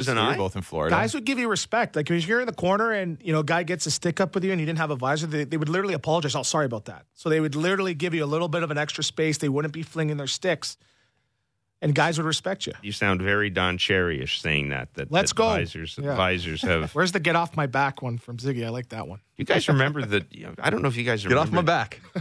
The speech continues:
Speaker 2: <laughs> the Neiled shield. Not only was it a visor, but it was like, it was a, a plastic piece that,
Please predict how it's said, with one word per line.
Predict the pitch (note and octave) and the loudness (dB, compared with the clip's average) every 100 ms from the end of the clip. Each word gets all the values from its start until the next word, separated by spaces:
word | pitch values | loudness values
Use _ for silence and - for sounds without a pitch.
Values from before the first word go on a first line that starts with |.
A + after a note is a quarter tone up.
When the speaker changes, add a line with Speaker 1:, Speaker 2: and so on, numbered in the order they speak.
| - G#3+ - | -6 -6 -6
Speaker 2:
<laughs> | - - - - - | -10 -6 -10 -2 0
the | |
Neiled | G2+ A2 B2 B2+ G#2+ | 2 2 2 0 0
shield. | - - A2+ A#2+ D3 C3+ | -2 0 2 2 0 -4
Not | G#2+ A#2 | 0 2
only | C#3+ C#3 | 2 0
was | A#2 A#2 | -2 -4
it | A2 | -2
a | F#2+ | -4
visor, | F2 F#2 G#2+ B2 | 2 2 2 0
but | A#2 G#2+ | -4 -4
it | G2 | -4
was | G2 | -2
like, | G#2+ G#2 - _ _ | 2 0 -2 _ _
it | - | -12
was | G#2 G2 | -10 0
a, | G#2 F#2 E2+ - - | 2 4 0 -4 -14
a | |
plastic | - _ A2+ B2 C#3 - A#2 - _ _ _ _ | -18 _ 0 0 0 -2 -2 -2 _ _ _ _
piece | - A2+ - | -2 -2 -4
that, | E2+ - | -12 -14